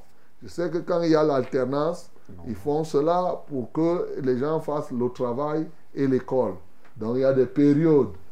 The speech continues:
Speaker 1: où tu vas rester et tu vas aller à l'école à telle période. Seigneur, je prie qu'il sache bien s'organiser, qu'il ne se livre point à la distraction,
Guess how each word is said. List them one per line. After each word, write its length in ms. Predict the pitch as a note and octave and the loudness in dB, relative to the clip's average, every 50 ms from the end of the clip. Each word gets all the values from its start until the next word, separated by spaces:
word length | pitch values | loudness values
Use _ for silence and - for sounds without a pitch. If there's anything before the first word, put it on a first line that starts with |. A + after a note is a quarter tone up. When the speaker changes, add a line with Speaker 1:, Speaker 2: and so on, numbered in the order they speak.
| - - - - - | -10 -10 -10 -10 -8
Speaker 1:
où 400 | - A#2 A#2+ B2+ B2 A#2 G#2 F#2+ - - - - | -4 0 2 2 2 2 0 -2 -6 -10 -12 -10
tu 500 | - D3 C3+ C3 C3+ C3+ C3+ C3+ C#3+ D3+ - - G2+ | -6 -2 0 0 0 0 0 -2 -2 -4 -6 -6 -6
vas 160 | B2 C3 C3 | -4 -2 0
rester 560 | B2+ B2 A2+ - - - B2+ C3 C#3+ E3 - - - - - - - - | 0 -2 -2 -4 -8 -6 -6 -4 -4 -4 -6 -8 -12 -14 -14 -14 -8 -4
et 400 | A2+ A2+ A#2 A#2+ B2 C3 D3+ - | -2 0 2 2 2 0 0 -2
tu 80 | - C3+ | -4 -2
vas 200 | C3 C3 B2+ A#2+ | 0 2 2 2
aller 200 | A#2 A#2+ B2+ C3 | 4 2 2 2
à 160 | C#3+ C3+ B2+ | 2 0 0
l'école 380 | A#2 A2+ A2 - B2+ B2+ B2+ B2+ - | 0 -2 -2 0 0 0 0 0 -2
à 100 | A#2+ A2 | -8 -10
telle 280 | - - C3+ B2 B2 A2+ | -8 -6 -6 -6 -6 -6
période. 500 | - A#2+ G#2+ G2 G2+ G#2+ G#2 G2+ G2 F#2+ - - - - - - - - | -6 -8 -8 -6 -6 -6 -8 -8 -10 -10 -14 -14 -14 -14 -14 -14 -14 -10
Seigneur, 380 | - A#2+ A#2+ B2+ C3+ C3+ C3+ | -8 -6 -4 -2 0 0 0
je 240 | A2 - - B2 C#3 | 0 -2 -2 -2 -2
prie 300 | C3 - - D#3 D#3+ D#3 | -2 -2 -2 -2 -2 -2
qu'il 160 | D#3+ D#3+ D3+ C#3+ | -2 -4 -4 -4
sache 380 | - - E3 D3 C#3 - - D#3+ | -4 -2 -2 -2 -2 -2 -4 -6
bien 460 | C#3 G#2 F#2+ G#2+ B2+ D3+ D#3+ E3 E3 | -6 -6 -8 -6 -4 -4 -4 -4 -6
s'organiser, 960 | D#3 - C3+ B2 A2+ G#2+ G#2+ A2 A2 A2 A2 G#2+ G2 G#2 A#2 B2 C#3 D#3+ - - - - - - - - - | -4 -4 -2 -2 -2 -4 -4 -4 -4 -4 -4 -4 -2 -2 0 0 0 -2 -4 -8 -12 -14 -12 -12 -12 -10 -8
qu'il 120 | F3 F#3 | -4 -2
ne 80 | F3+ D#3+ | -2 0
se 100 | E3+ E3 | 0 0
livre 380 | D3+ D3+ D#3+ D#3+ D3+ E3 D#3+ | 2 4 2 2 2 2 0
point 260 | D#3+ - D#3 D3+ D3 | -2 -2 -2 -2 0
à 80 | D3 C#3+ | 0 2
la 140 | C3+ B2+ A#2 | 2 0 0
distraction, 920 | G#2 G2 A2+ G#2+ - - - A#2+ A2+ - - - - C3+ A#2+ A#2+ C3 C#3+ | -2 -6 -8 -8 -8 -8 -8 -8 -10 -10 -12 -10 -8 -6 -4 -4 -6 -6